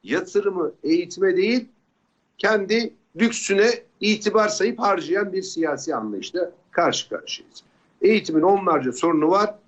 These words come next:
Biz ilkokulda karnenin adını gelişim raporu yaptık. Çocuğun sosyal alanını bırakmadık. çedes protokolüyle çocukları okullarda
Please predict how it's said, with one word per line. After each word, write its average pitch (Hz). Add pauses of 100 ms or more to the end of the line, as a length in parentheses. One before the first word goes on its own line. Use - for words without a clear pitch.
(160)
Biz 185
ilkokulda 170 (280)
karnenin 165
adını 147
gelişim 170
raporu 185
yaptık. 190 (440)
Çocuğun 190
sosyal 170
alanını 156
bırakmadık. 175 (380)
çedes -
protokolüyle 165
çocukları 160
okullarda 147